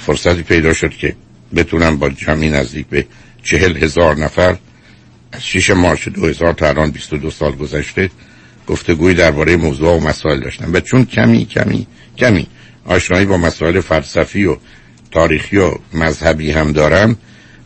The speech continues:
و ضمناً خب رشتهٔ روانشناسی و اقتصاد و جامعه شناسی زمینه‌ای برای گفتگوهای مربوط به مسائل اقتصادی و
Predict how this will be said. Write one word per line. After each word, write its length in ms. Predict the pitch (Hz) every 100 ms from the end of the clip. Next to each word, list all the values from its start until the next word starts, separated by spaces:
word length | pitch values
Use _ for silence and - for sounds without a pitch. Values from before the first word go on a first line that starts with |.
| -
و 160 | 78 87
ضمناً 500 | 76 90 85 104 90
خب 200 | 85 67
رشتهٔ 360 | 80 - 90 85
روانشناسی 880 | 78 76 76 - 73 76 - -
و 100 | 80 67 - - -
اقتصاد 720 | 85 - 85 78 90 92 78
و 80 | 73
جامعه 360 | 78 71 76
شناسی 580 | 73 76 73 69 87 95 - - - - -
زمینه‌ای 480 | 87 87 82 90
برای 220 | 80 80 82
گفتگوهای 600 | 80 - 76 76 80 80
مربوط 420 | 73 69 80 78
به 100 | 76
مسائل 400 | 73 - 76 80
اقتصادی 680 | 76 73 71 - 73 71
و 120 | 82